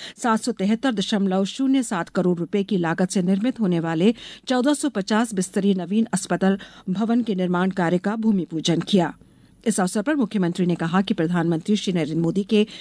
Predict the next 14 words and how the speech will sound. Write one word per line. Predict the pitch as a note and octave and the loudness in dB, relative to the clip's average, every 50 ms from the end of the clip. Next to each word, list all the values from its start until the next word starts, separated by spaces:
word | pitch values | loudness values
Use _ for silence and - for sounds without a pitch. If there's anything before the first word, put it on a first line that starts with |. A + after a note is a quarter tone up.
| - C4 - | -14 -8 -2
नेतृत्व | G3 G#3+ G3+ F#3+ G3 A3 B3 B3 - C#4 | 0 0 0 0 0 -4 -6 -4 -2 0
में | B3+ B3 C4 C#4+ B3+ F#3 | 0 0 0 -2 -2 -2
देश | D#3+ G3 G#3+ B3+ B3+ - - - - | -2 0 0 0 0 -2 -6 -4 0
और | F#3 F3+ E3+ E3+ | 0 2 0 0
प्रदेश | - F#3 F3 E3+ G3+ A#3+ A#3 | -4 -6 -2 0 0 0 0
की | - - G#3+ | 0 -2 -2
स्वास्थ्य | G3 - - D#3+ E3+ F3 - | -2 0 0 0 0 0 -2
सुविधाओं | E3+ D3 E3 F3 F3+ G3+ A3 A3+ | -2 -2 -2 -2 0 0 2 2
में | G#3+ G#3 G#3 - - - - - G#3 | 2 2 2 -2 -8 -16 -8 -4 -2
लगातार | G#3 A3 A#3 A3+ C#4 C4+ A#3+ - - D#3+ D3+ D3 - - - _ - | 0 0 0 0 0 -2 -2 0 0 0 0 -2 -4 -8 -12 _ -2
वृद्धि | G3 A3+ A#3+ G#3 F3+ E3+ D#3 E3+ D#3+ F3 _ _ - | 2 4 4 4 2 0 -2 0 -2 -2 _ _ 4
हो | G#3+ F3+ | 4 4
रही | D#3 D#3 - F#3+ F3 | 4 2 0 -2 -2
है | F3 E3+ F3 C3+ | 0 0 -2 -2